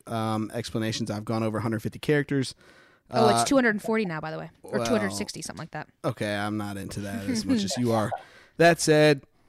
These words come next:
Speaker 1: knew Vandy was gonna come back down to earth at some point. This was the game. South Carolina better. Enough said.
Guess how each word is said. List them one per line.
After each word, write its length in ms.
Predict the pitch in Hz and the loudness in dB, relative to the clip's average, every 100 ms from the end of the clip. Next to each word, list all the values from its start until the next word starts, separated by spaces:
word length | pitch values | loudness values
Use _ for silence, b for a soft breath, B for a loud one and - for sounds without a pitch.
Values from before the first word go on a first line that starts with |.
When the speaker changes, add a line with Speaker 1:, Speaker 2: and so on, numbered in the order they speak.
| _ _ _ _ _ _ _ | _ _ _ _ _ _ _
Speaker 1:
knew 200 | 175 170 | 6 8
Vandy 300 | 160 160 156 | 10 8 8
was 100 | 143 | 6
gonna 160 | 139 135 | 4 2
come 140 | 139 | 2
back 160 | 131 127 | 2 2
down 160 | 131 | 0
to 80 | 120 | 2
earth 160 | 120 - | 0 0
at 60 | |
some 220 | - 127 123 | -2 -2 0
point. 560 | 131 123 120 - - | 0 0 -2 -6 -8
This 180 | 117 110 | -6 -4
was 100 | 113 | -6
the 80 | 107 | -6
game. 460 | 123 127 123 110 | -2 0 0 -2
South 280 | 113 120 110 | -4 -2 -2
Carolina 380 | - 113 107 107 | 0 0 0 -2
better. 400 | 113 113 113 107 - _ _ _ - - | -2 0 0 -2 -8 _ _ _ -18 -6
Enough 240 | 107 92 | -4 -4
said. 240 | - - | -8 -12